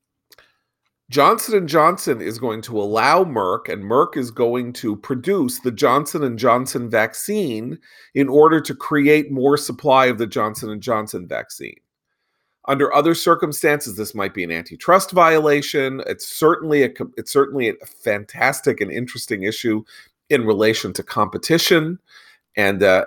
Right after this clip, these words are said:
and, you know, uh, uh, coordination between r-, marketplace rivals. Uh, but in fact, uh, once again, we see here that the, uh, that the condemnation and damning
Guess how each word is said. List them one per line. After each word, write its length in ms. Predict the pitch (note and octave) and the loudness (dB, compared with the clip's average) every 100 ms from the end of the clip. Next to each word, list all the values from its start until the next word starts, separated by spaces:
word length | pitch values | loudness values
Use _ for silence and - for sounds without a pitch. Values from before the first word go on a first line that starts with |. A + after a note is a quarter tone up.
| - | 0
and, 240 | F#2 F2 | -2 -2
you 60 | G2+ | 0
know, 200 | F2 F2 | 0 0
uh, 440 | D#2+ E2 A1+ B1 - - | 0 0 0 -2 -6 -6
uh, 220 | C2+ A1 | -4 -2
coordination 840 | - - C3 C#3 A#2 A2 B2 C3+ C3+ | -6 2 6 6 6 4 4 2 0
between 560 | G#2+ - A2 G2+ F2+ G2 | 0 0 0 0 -2 0
r-, 180 | G#2 - | 0 0
marketplace 680 | F2+ G#2+ - - - F2+ - | 0 2 2 -2 -2 -2 0
rivals. 720 | A#2+ D3 F3 F3 F3+ F#3 - - - - _ - | 4 4 4 2 0 -2 -10 -16 -20 -20 _ 2
Uh, 280 | G#2 F#2 G2 | 4 4 2
but 360 | G#2+ B2+ A2 | 2 2 2
in 140 | G2 G#2 | 0 -2
fact, 540 | - A2 G#2+ A2 - - | 2 4 4 0 -8 -10
uh, 60 | A2 | -10
once 400 | G2 A2+ A#2+ A#2+ | -4 -4 -4 -4
again, 300 | G#2+ G2 F#2 | 0 0 -2
we 120 | F#2+ | -8
see 300 | - A#2 A2+ | -8 -8 -6
here 320 | A2 F#2+ F2+ | -4 0 0
that 240 | F2 E2+ | 0 -2
the, 260 | - E2+ E2+ | -4 -6 -4
uh, 280 | D2+ D#2+ D#2 - | -4 -2 -2 -4
that 180 | E2+ - | -6 -4
the 200 | E2 D2+ | -8 -10
condemnation 840 | - C3 C#3 A#2+ G#2 G#2+ - E2 | 0 2 4 2 0 0 -2 -6
and 160 | E2 F2 | -6 -2
damning 640 | G2 G#2 G#2+ G2 F2+ G2 | 0 2 0 -2 -4 -10